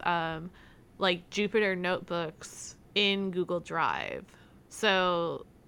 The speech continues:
like, they have it they have it working in there where you can just write a Jupyter notebook, get, like, everything that, like, you know, writing up code and it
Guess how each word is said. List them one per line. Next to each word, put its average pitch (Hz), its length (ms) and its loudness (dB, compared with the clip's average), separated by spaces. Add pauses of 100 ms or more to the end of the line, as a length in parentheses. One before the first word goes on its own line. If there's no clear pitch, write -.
(240)
like, 208 260 4
they 233 180 10
have 226 400 8
it 190 440 4 (300)
they 190 140 6
have 240 200 6
it 220 80 0
working 208 360 0
in 170 140 -4
there 170 320 0
where 180 100 0
you 185 140 2
can 190 180 -4
just 180 280 -8 (360)
write 202 220 6
a 214 40 8
Jupyter 208 380 0
notebook, 185 560 0 (600)
get, 202 400 6
like, 180 240 2
everything 208 600 2
that, 185 240 0 (100)
like, 175 220 0
you 190 80 0
know, 170 520 0
writing 180 420 0
up 185 160 0 (460)
code 190 500 6
and 175 160 -2
it 170 120 -4